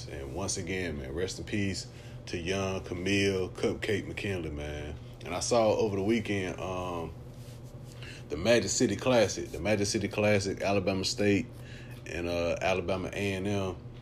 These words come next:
And I seen, I think it was A and M band. I believe it was A and M band who, um, one of the bands, A and M or A S U, the band, uh, during their halftime show, they spelled out Cupcake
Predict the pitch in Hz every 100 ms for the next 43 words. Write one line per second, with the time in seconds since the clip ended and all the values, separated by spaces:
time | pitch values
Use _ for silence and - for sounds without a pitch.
0 | - - 65 76 78 85 - 107 95 82
1 | 113 131 90 - 117 110 101 113 110 90
2 | 87 90 87 85 80 - - - - -
3 | 76 82 98 131 113 87 98 107 98 104
4 | 92 87 85 87 87 85 - 85 82 80
5 | 78 76 - - - - - - - -
6 | - 160 135 92 92 87 85 - 120 127
7 | 120 120 117 110 104 107 104 95 98 104
8 | 85 78 95 98 92 67 82 87 82 78
9 | 69 98 95 87 90 80 101 98 92 95
10 | 90 85 95 90 92 85 - - 82 -
11 | 101 98 - 98 76 - 110 - - 104
12 | 101